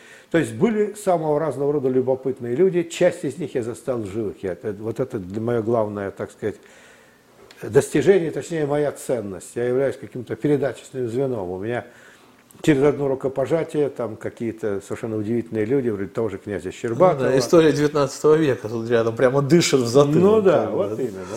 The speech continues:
Speaker 1: да.
Speaker 2: Я к тому, что, понимаете, интересный,
Speaker 1: Мгм.
Speaker 2: очень, очень интересный вы затронули пласт. То есть получается,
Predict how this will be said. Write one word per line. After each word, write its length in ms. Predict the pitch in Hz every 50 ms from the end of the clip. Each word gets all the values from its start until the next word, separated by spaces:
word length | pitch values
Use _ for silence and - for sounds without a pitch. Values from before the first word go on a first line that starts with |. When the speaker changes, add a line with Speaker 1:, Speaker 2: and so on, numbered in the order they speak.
| 131 151
Speaker 1:
да. 120 | 151 - - - - - - - - - _
Speaker 2:
Я 240 | - 117 110 143 156
к 60 | 147
тому, 320 | - - 160 170 196 233 233
что, 160 | - - 156
понимаете, 340 | 131 147 180 208 196 - 160
интересный, 580 | 139 - - 190 202 220 190 143 139 139 139
Speaker 1:
Мгм. 80 | 135 165
Speaker 2:
очень, 260 | 196 196 196 190 175
очень 280 | 175 196 180 - 160 147
интересный 460 | 135 - - 160 156 147 - 139 135
вы 80 | 127
затронули 480 | 120 147 151 147 175 160 139 135 131 131
пласт. 560 | 127 - - 185 214 262 277 269 - - -
То 80 | - 143
есть 140 | 123 - -
получается, 880 | - 151 180 180 - 180 135 120 113 107 - - - - 143 151 156